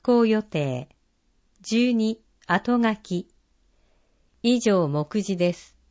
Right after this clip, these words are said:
では、本文に入ります。関東写真に、猿江恩賜公園の写真が掲載されています。一、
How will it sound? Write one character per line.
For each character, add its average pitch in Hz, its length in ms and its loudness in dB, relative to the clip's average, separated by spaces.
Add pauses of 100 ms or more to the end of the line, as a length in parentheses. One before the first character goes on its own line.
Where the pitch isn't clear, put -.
(800)
で 226 160 4
は、 185 140 2
本 262 320 2
文 185 240 2
に 147 140 -2
入 165 220 0
り 165 140 0
ま 156 160 -2
す。 - 220 -16 (920)
関 269 240 2
東 269 260 4
写 269 140 0
真 180 320 0
に、 135 240 -2 (180)
猿 220 300 2
江 254 240 4
恩 262 220 2
賜 - 120 -10
公 254 280 4
園 202 160 2
の 170 100 0
写 180 180 -2
真 214 300 0
が 196 140 2
掲 214 240 2
載 208 260 0
さ 202 140 0
れ 185 120 2
て 180 140 -2
い 170 140 0
ま 156 160 -4
す。 - 180 -20 (1800)
一、 214 560 -4